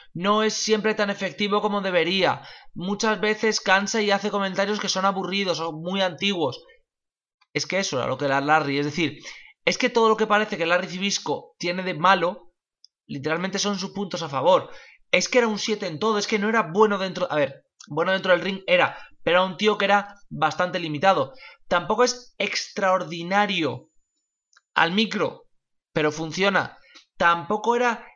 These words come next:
extraordinario como, eh, comisionado de, eh, de All Elite, perdón, de All Elite, no, de T N A. Funcionaba. Es decir, el tema es que él sabía lo que tenía que hacer. Me hace gracia porque esto es obvio que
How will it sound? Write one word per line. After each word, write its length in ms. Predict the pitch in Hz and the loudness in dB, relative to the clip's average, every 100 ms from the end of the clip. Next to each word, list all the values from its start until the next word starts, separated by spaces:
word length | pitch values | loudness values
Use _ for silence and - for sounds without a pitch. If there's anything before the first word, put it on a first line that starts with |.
| _ | _
extraordinario 1120 | 175 - - 214 202 180 185 202 208 202 190 - | -8 -6 -2 2 2 0 -4 2 2 2 -2 0
como, 380 | 185 175 175 | 0 2 0
eh, 540 | 143 175 170 160 165 151 | 2 0 2 0 -2 -4
comisionado 640 | - 170 160 170 175 170 160 | -6 -4 -4 -2 0 0 0
de, 320 | 165 165 160 160 - _ - | 0 0 -2 -6 -12 _ -8
eh, 440 | 156 156 151 147 | -4 0 0 -2
de 480 | 139 135 127 147 151 | -4 -8 -8 -6 -2
All 100 | 160 | 0
Elite, 320 | 156 180 156 - - - | 0 -2 -4 -14 -20 -10
perdón, 160 | 151 151 | -4 0
de 60 | 151 | 0
All 60 | |
Elite, 180 | 143 147 | 0 0
no, 140 | 143 | 0
de 120 | 135 131 | -2 -2
T 160 | 160 | -2
N 120 | 165 | 0
A. 120 | 175 143 - _ _ _ | 0 -2 -12 _ _ _
Funcionaba. 840 | - 156 151 156 165 196 156 - - _ _ _ - | -12 -10 -4 0 4 6 4 0 -14 _ _ _ -12
Es 160 | - - | -8 -4
decir, 200 | 151 - - - - | -4 -4 -18 -20 -4
el 180 | 165 151 | -2 2
tema 240 | 233 277 | 4 4
es 100 | 285 | 2
que 260 | 262 220 - | -4 -6 0
él 320 | 233 254 311 | 0 2 -2
sabía 260 | - 185 220 | -6 -4 -2
lo 80 | 233 | -2
que 80 | |
tenía 260 | 208 185 214 | -2 -2 -2
que 80 | 214 | -2
hacer. 420 | 147 185 151 120 - _ _ _ | -2 -2 -2 -4 -20 _ _ _
Me 260 | 147 151 165 | -10 0 2
hace 220 | 190 233 | 2 0
gracia 420 | 214 233 202 202 | 2 2 0 -4
porque 380 | 147 135 - - | -6 -6 -8 -8
esto 280 | 156 156 185 | -8 -4 -4
es 120 | - | 2
obvio 340 | 185 180 180 180 | 2 2 -4 -2
que 280 | 170 175 | -2 -2